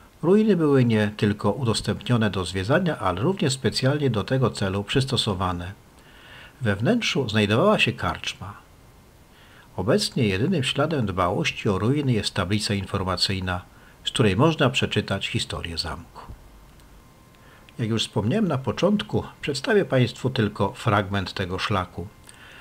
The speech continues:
ponieważ w trakcie naszej wycieczki zmieniła się pogoda. Zaczął padać deszcz i gwałtownie zaczęło robić się ciemno. W połowie drogi zrezygnowaliśmy z dalszej wędrówki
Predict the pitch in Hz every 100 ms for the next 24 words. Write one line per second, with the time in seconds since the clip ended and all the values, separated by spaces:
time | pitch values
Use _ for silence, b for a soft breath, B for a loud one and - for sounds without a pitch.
0 | B B - 127 233 185 - - 214 208
1 | - 123 117 123 98 92 - 127 - -
2 | 95 101 127 90 92 90 104 101 90 -
3 | 92 90 - 95 95 92 87 85 - B
4 | B B B B 107 98 - 87 - 117
5 | 101 90 90 180 - - - - - 120
6 | 98 98 98 101 214 220 147 110 - 85
7 | 90 87 90 - 87 - 95 90 82 85
8 | - - - - B B B B B B
9 | - - 123 233 233 117 107 113 107 101
10 | 101 - B B - 107 101 101 98 95
11 | 95 92 - 92 90 90 95 90 - 92
12 | 92 87 95 - - 87